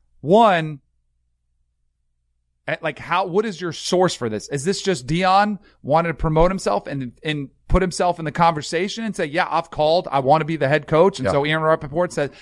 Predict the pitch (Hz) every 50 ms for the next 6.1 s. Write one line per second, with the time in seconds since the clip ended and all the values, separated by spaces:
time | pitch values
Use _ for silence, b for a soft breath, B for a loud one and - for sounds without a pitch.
0 | B - 170 160 170 175 165 160 - - 202 196 - 180 - - 170 170 175 196
1 | 208 202 170 160 170 - 113 110 - - - - 269 269 247 180 131 b b b
2 | b b b - 208 226 220 - 240 208 170 151 143 139 131 135 127 - 135 131
3 | 147 175 185 - _ - 139 117 - 135 139 165 180 180 180 190 196 208 226 254
4 | 240 - b b b b b b _ - 180 190 180 170 160 156 143 135 - -
5 | - _ - 151 156 170 202 254 277 226 180 - - 180 175 170 165 156 156 139
6 | 123 -